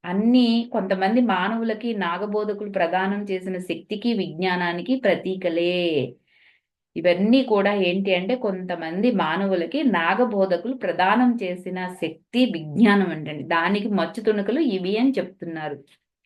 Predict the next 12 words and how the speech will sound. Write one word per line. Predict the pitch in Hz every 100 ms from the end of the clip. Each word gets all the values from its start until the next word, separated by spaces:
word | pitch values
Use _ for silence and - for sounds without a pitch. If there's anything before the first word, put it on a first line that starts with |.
| _ _ _ _ _
అయితే | 196 233 254 277
ఇప్పుడు | 247 240 240 233 220 214 - 214
ఈ | 226
మధ్య | 226 202 220
కాలంలో | 220 214 220 214 202
అస్తమానం | 180 185 226 214 214 202
జరుగుతున్నట్టుగానేనంటండి, | 180 180 185 196 196 185 185 180 175 175 170 165 165 220
మానవులు | 190 175 196 226 233 214
మహాశక్తివంతులు | 175 185 233 285 240 - 208 202 202 202
అవుతూ | 190 190 220
ఉన్నారు | 202 196 196
కదా. | 196 190 247